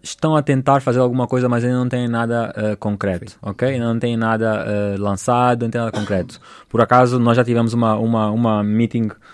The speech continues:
Speaker 1: com a Africa Check para ver até que ponto é que nós podemos trabalhar com eles.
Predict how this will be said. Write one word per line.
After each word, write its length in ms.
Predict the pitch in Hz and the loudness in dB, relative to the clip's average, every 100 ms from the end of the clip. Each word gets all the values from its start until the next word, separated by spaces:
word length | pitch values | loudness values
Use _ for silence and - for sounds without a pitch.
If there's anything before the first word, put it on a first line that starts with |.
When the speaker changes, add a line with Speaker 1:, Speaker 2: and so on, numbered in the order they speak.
| - | -18
Speaker 1:
com 220 | - 110 110 | -6 0 0
a 40 | |
Africa 280 | 107 113 101 | 0 -4 -4
Check 360 | - 117 - - _ _ _ | -2 -4 -6 -20 _ _ _
para 120 | 110 | -2
ver 120 | 107 | 0
até 180 | 113 120 | 2 0
que 100 | - | -2
ponto 260 | - 113 110 | -2 0 0
é 40 | |
que 60 | 110 | -2
nós 140 | 110 | -4
podemos 300 | - 110 110 | -2 -2 0
trabalhar 300 | 110 104 107 | -2 0 0
com 180 | - 101 | 0 -2
eles. 400 | 92 90 - | -2 -4 -10